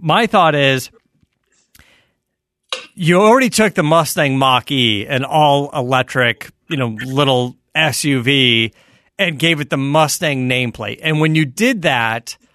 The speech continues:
Ford had to end up doing, like, a G T, a G T Performance Edition. They had to put some emphasis on the performance of it. So I, I don't think you can have a Ford Lightning and not have a little bit of a sport truck kind of performance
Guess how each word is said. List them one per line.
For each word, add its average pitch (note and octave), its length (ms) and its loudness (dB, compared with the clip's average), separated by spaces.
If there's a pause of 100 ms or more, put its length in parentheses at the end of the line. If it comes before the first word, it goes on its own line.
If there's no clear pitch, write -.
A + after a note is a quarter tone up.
(260)
Ford G3+ 440 0
had E3+ 560 -2
to E3 220 -2
end D#3 260 -2
up B2+ 140 -4
doing, D3 260 -2
like, C3+ 260 -4
a B2+ 140 -4
G C3+ 280 -2
T, C3 440 -4
a B2+ 160 -8
G C3 220 -6
T C3+ 220 -6
Performance C3 640 -2
Edition. B2 560 -6 (280)
They D3 80 -2
had C3+ 180 -2
to D3 60 -4
put E3+ 220 -4
some D3 140 0
emphasis C3 440 0
on B2+ 140 2
the B2+ 80 -2
performance B2 600 -2
of A#2 140 0
it. A#2+ 180 -2 (340)
So D#3 400 0 (420)
I, F#3 140 -10 (140)
I G3+ 160 0
don't C4 200 2
think G#3 260 -2
you F#3+ 80 0
can D#3 140 0
have C#3 220 -2
a B2 60 -6
Ford D#3 340 2
Lightning F#3+ 720 -2 (120)
and D3 260 0
not E3 260 2
have C3+ 600 0 (220)
a E3 80 4
little E3 300 2
bit D#3+ 140 2
of D3+ 120 2
a C#3 380 2
sport D#3 580 0
truck D3+ 360 0
kind C#3 180 -4
of B2+ 60 -6
performance C3+ 760 0